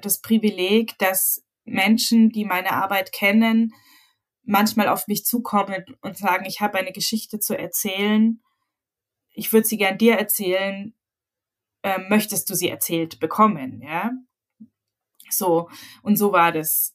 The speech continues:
äh, bei, bei dieser Frau. Und das, äh, fand ich sehr mutig und sehr toll. Und ich dachte dann eben auch, es muss erzählt werden,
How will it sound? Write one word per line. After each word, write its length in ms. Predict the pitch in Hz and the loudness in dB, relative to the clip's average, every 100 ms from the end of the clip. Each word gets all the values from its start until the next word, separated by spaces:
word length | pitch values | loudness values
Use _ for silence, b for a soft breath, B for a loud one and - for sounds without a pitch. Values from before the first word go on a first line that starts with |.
| - | -8
äh, 200 | 175 165 | -6 -4
bei, 340 | 165 165 135 | -2 -2 -2
bei 160 | 139 165 | -4 -6
dieser 340 | 170 175 165 | -6 -8 -8
Frau. 520 | 160 - 165 185 233 | -8 -2 0 2 0
Und 260 | - 180 - | -2 -8 -6
das, 340 | 185 - - - | -4 -2 -4 -6
äh, 100 | 165 | -10
fand 300 | - 190 185 | -6 -6 -6
ich 140 | - | -2
sehr 180 | - 170 190 | 2 2 4
mutig 520 | 254 254 220 214 - | 4 4 2 2 -2
und 160 | 185 | -6
sehr 240 | - 170 160 | -4 -4 -4
toll. 400 | - 214 226 196 | 2 4 4 0
Und 100 | 185 | -6
ich 120 | 175 | -6
dachte 320 | 175 175 - | -2 -2 -4
dann 160 | 208 196 | -6 -4
eben 220 | - 202 | -6 -6
auch, 240 | - 185 202 | -2 0 -2
es 160 | - | -4
muss 220 | 202 214 - | -2 -2 -2
erzählt 520 | - - 196 185 160 | -6 -6 -6 -6 -4
werden, 580 | 160 190 254 254 202 | -4 0 -2 -2 -4